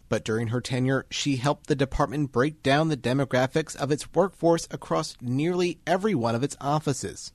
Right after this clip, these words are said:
The department has also taken steps to ensure more transparency and fairness in promotion decisions.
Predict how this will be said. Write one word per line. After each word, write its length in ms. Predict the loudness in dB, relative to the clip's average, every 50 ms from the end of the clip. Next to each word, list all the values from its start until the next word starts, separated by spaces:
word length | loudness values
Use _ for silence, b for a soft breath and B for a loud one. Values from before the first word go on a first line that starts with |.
| _ -8
The 80 | -6 -6
department 400 | -6 -4 -2 -2 -2 0 -2 -2
has 100 | 0 0
also 220 | 0 0 -2 -6
taken 320 | -6 -6 -4 -4 -2 -4
steps 280 | -2 -2 -2 -2 -2 -4 -6
to 120 | -4 -2
ensure 300 | -2 0 0 0 0 0
more 340 | -2 -2 0 2 4 4 4
transparency 800 | 2 0 -2 -2 -2 -4 -4 -4 -4 -4 -4 -4 -4 -6 -6 -4 -2
and 200 | -2 -2 -2 -2
fairness 480 | 0 0 2 4 4 2 2 0 -2 -6 -4
in 140 | -4 -4
promotion 420 | -2 -2 -2 0 0 -2 -2 -6 -8
decisions. 720 | -8 -8 -8 -4 -2 -2 -2 -2 -4 -8 -10 -14 -14 -16